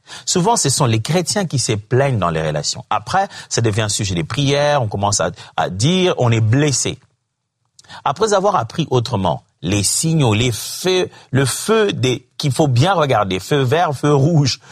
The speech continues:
c'est qu'il faut bien comprendre avant de s'y mettre à fond. Aujourd'hui, j'aimerais qu'on puisse apprendre la différence qui existe quand même entre la sagesse qu'on reçoit des autres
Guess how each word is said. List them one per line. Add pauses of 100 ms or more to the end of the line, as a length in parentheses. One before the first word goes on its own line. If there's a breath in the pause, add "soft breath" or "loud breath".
(140 loud breath)
c'est
qu'il
faut
bien
comprendre
avant
de
s'y
mettre
à
fond. (500 loud breath)
Aujourd'hui,
j'aimerais
qu'on
puisse
apprendre
la
différence
qui
existe
quand
même (840 loud breath)
entre (920)
la
sagesse
qu'on
reçoit
des
autres